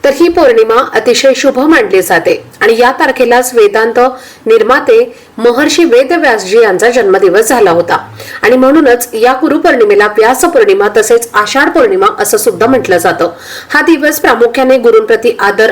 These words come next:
आणि कृतज्ञता व्यक्त करण्यासाठी असतो. शास्त्रानुसार गुरूंचे स्थान हे देवापेक्षा वरचं असतं आणि त्यामुळे या दिवशी आपल्या गुरूंची सेवा आणि उपासना ही आवर्जून करावी. ज्यांना गुरु नाही, त्यांनी या दिवशी गुरुपद घ्यावे.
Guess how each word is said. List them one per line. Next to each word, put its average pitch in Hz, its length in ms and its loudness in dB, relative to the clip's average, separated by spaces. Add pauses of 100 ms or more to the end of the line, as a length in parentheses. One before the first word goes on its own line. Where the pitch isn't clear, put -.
आणि 220 140 0
कृतज्ञता 233 600 0
व्यक्त 262 360 -4
करण्यासाठी 202 560 0
असतो. 190 440 0 (300)
शास्त्रानुसार 277 840 0
गुरूंचे 226 420 2
स्थान 240 300 -2 (100)
हे 240 80 2
देवापेक्षा 202 600 0
वरचं 202 400 0
असतं 233 340 -2
आणि 415 160 0
त्यामुळे 277 380 0
या 392 100 2
दिवशी 392 260 0
आपल्या - 300 -2
गुरूंची 285 440 0
सेवा 208 340 2 (380)
आणि 220 240 0
उपासना 254 460 0
ही 202 160 0
आवर्जून 180 420 0
करावी. 165 360 0 (500)
ज्यांना 277 320 0
गुरु 269 180 2
नाही, 277 300 0
त्यांनी 247 280 0
या 233 140 4
दिवशी 226 280 -2
गुरुपद 220 400 2
घ्यावे. 240 460 0